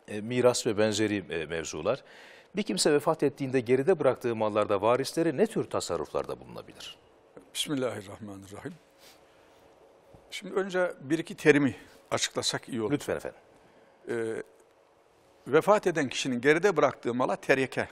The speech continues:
Speaker 2: veya terike denir. Terike veya terike. Tabii bunda, e, tasarruf, bunda yapılacak tasarruflarla ilgili olarak sadece varisler değil, başkaları da devreye girebilir o konuma göre veya tasarrufun cinsine göre.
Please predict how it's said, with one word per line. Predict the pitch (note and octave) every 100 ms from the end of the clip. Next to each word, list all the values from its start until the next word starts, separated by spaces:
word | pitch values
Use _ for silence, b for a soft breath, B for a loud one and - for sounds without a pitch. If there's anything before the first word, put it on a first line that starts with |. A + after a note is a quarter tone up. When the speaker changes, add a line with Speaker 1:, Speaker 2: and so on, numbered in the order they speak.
| -
Speaker 2:
veya | B2 D#3+
terike | - C3+ A#2 G2+
denir. | - - - - _ _ _ _ _ _ _ _ - -
Terike | G2+ G2+ G2+ - _ _ _ -
veya | G#2+ E3
terike. | - G2+ -
Tabii | - F3+ D3+ D3
bunda, | F3 D3 - - _ b b b b _ -
e, | B2 A2 -
tasarruf, | - D#3 - F3+ D3+ -
bunda | - D3+
yapılacak | D#3+ C#3+ C#3+ C#3
tasarruflarla | - C#3 D3+ C3 D3+ C#3
ilgili | B2 B2+ F#3+
olarak | D3 A2+ - - - b b b -
sadece | - F#3+ F#3+ D#3 A#2+
varisler | C#3+ D3 C#3+ - C#3
değil, | B2+ G#3 - - _ _ _ _
başkaları | D#3+ E3+ - G#3+ F#3 F#3
da | D#3+ A2+
devreye | B2 A#2 A#2
girebilir | G#2+ A#2 A2+ C#3+ B3+ -
o | G3 A3+
konuma | - F3+ E3 D#3+ D3
göre | A#2 E3+ F3
veya | C#3+ D#3 G3+ B B -
tasarrufun | D#3+ - G3+ C3 A3
cinsine | E3 D3 B2 A2+
göre. | F#2+ E2+